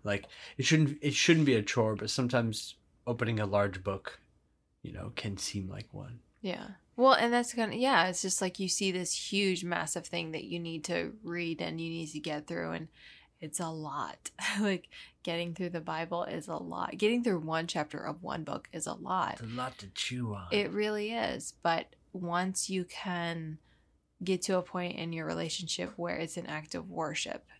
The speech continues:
Speaker 2: and you desire that, and we can talk about that at another time, but when it becomes an act of worship, then it becomes alive.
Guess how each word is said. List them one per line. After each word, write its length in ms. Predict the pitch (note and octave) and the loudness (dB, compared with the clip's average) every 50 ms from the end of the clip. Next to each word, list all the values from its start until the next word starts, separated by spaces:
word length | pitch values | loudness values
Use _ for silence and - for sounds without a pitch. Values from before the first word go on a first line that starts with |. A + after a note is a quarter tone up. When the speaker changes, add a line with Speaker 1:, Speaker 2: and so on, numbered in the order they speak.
| _ _ _ _ | _ _ _ _
Speaker 2:
and 220 | - F3+ E3+ E3 | -6 -4 -4 -4
you 140 | E3 E3 D#3+ | -4 -4 -4
desire 600 | D3+ D#3+ D#3+ D#3 D#3+ - D#3+ D3 D3 D3 D3 C#3+ C#3 | -4 -6 -6 -6 -6 -6 -4 -4 -4 -6 -6 -8 -6
that, 300 | C#3 C#3 C#3+ B2 - - | -4 -4 -4 -4 -4 -6
and 400 | - E3+ E3+ E3+ E3 D#3+ D#3 - | -6 -6 -4 -4 -4 -6 -6 -4
we 120 | D#3+ F3 E3 | -4 -4 -4
can 180 | - E3 D#3+ | -6 -8 -8
talk 300 | - - E3 D#3 D#3 - | -6 -6 -6 -6 -4 -6
about 240 | E3 D#3 D3+ D#3 D3+ | -8 -6 -6 -6 -6
that 320 | - D#3 D#3 D#3 D#3+ - - | -4 -4 -4 -4 -6 -8 -10
at 180 | - D#3+ D#3+ D#3 | -8 -6 -4 -2
another 600 | D3+ D3+ - E3 - F3+ E3 E3+ E3+ D#3 D3+ - | -2 -4 -4 -6 -10 -8 -6 -6 -6 -6 -6 -10
time, 500 | - - - - F#3+ G3 F3+ D#3 D#3 D#3+ | -10 -10 -6 -4 -2 -2 -2 -2 -4 -6
but 200 | E3+ E3+ D#3 - - - - - - - - - _ _ _ _ _ _ _ _ _ _ _ _ _ _ _ _ _ - | -6 -6 -6 -6 -8 -14 -18 -18 -18 -20 -20 -20 _ _ _ _ _ _ _ _ _ _ _ _ _ _ _ _ _ -4
when 260 | F#3 F3+ G3 F#3+ F3+ | 0 2 4 4 2
it 100 | D#3+ E3+ | 2 2
becomes 460 | G3 F#3 - - - G3+ G3 F#3+ G3 | 0 0 0 -2 0 0 2 2 2
an 100 | F#3+ - | 0 0
act 260 | - D3+ D#3 D#3 - | -2 -2 -4 -4 -6
of 120 | E3 - - | -8 -6 -6
worship, 340 | D#3 - - - - - - _ _ _ _ _ _ _ - | -8 -6 -6 -8 -8 -10 -14 _ _ _ _ _ _ _ -8
then 460 | F3+ E3+ D#3 F3 F#3 F#3 F#3 F3+ F3 - | -6 -4 -2 0 0 0 0 -2 -4 -4
it 240 | - - E3+ E3+ - | -4 -6 -4 -4 -4
becomes 360 | E3+ - - D#3 D3+ - - | -6 -6 -6 -8 -8 -8 -6
alive. 360 | C3 G#2+ F#2 E2+ - - - | -6 -6 -6 -6 -8 -10 -12